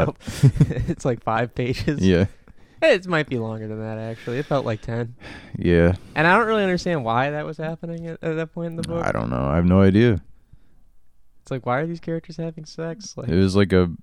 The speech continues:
Speaker 2: like a bisexual orgy, kind of, right?
Speaker 1: It is, but it's also, like, at a point in the story where it's like, why would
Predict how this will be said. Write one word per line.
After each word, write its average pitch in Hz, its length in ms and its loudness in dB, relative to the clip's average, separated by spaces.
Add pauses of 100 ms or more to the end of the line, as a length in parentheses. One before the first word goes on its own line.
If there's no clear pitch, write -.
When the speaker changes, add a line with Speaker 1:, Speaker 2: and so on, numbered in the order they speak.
(180)
Speaker 2:
like - 480 -6
a 85 40 -2
bisexual 90 520 2
orgy, 82 500 2
kind 80 260 0
of, 80 120 -2
right? 85 240 0 (200)
Speaker 1:
It 156 180 -2
is, 151 280 0
but 123 140 -4
it's 127 100 -4
also, 143 340 0
like, 120 300 -2
at 117 140 -2
a 117 60 -2
point 127 340 -4
in 120 60 -8
the 117 60 -4
story 120 340 -2
where 117 100 0
it's 113 160 -6
like, 110 160 -4
why 113 260 -6
would 120 240 -10